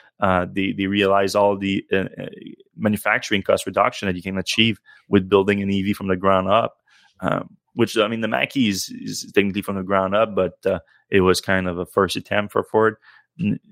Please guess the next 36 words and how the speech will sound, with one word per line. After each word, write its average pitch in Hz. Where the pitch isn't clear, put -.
n-, 113
now 107
the, 98
uh, 95
first -
attempt 98
as 92
a 95
E 104
V 101
from 101
the 95
ground 98
up. 113
Now 107
they 101
are 101
seeing 101
some 95
major 107
improvement. 104
It -
says 98
that, 95
uh, 101
building 101
an 104
E 104
V 104
costs 98
half 117
the 110
fixtures, 110
half 110
the 107
workstation, 107